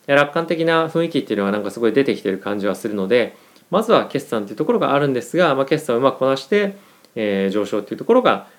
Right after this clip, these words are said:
まあ、年末に向けての、えー、ストーリーなんじゃないかなと思ってます。はい。まあ、僕はですね、まあ、淡々と、あの、新しく入れられる資金があれば、まずはインデックスに入れてっていうところが、あの、まあ、キャッシュ代わりということですね。あ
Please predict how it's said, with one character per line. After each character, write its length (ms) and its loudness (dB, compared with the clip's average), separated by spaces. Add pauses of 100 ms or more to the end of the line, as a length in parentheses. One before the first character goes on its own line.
(120)
ま 60 0
あ、 40 2
年 260 2
末 220 -6
に 100 -2
向 220 -6
け 140 -2
て 100 4
の、 240 0 (320)
え 120 -2
ー、 40 -2
ス 80 -12
ト 120 -2
ー 40 -2
リ 100 -2
ー 60 -8
な 100 -10
ん 60 -10
じ 80 -14
ゃ 20 -14
な 80 -10
い 60 -14
か 100 -6
な 120 2
と 100 -6
思 140 -4
っ 20 -10
て 240 -16
ま 180 -2
す。 180 -14 (1080)
は 80 4
い。 140 2
ま 100 0
あ、 60 4
僕 180 2
は 80 6
で 60 2
す 100 -8
ね、 80 0
ま 140 0
あ、 20 -2
淡 260 0
々 160 2
と、 280 2 (340)
あ 140 2
の、 280 4
新 140 2
し 80 -8
く 80 -2
入 80 4
れ 140 4
ら 100 2
れ 80 2
る 80 0
資 100 -12
金 160 -4
が 120 0
あ 20 2
れ 100 4
ば、 200 -2
ま 160 0
ず 80 0
は 80 2
イ 40 0
ン 40 -2
デ 100 0
ッ 40 -12
ク 60 -16
ス 120 -12
に 100 -8
入 60 -8
れ 100 -4
て 140 0
っ 20 0
て 140 -6
い 40 -2
う 40 -4
と 160 -10
こ 80 0
ろ 80 4
が、 200 0 (420)
あ 120 -4
の、 80 -4
ま 120 -4
あ、 20 -12
キ 100 -8
ャ 20 -8
ッ 40 -10
シ 100 -6
ュ 60 4
代 60 2
わ 60 2
り 60 -4
と 140 -14
い 0 -
う 20 -10
こ 140 -16
と 80 -12
で 60 -16
す 80 -12
ね。 180 -4 (360)
あ 40 -12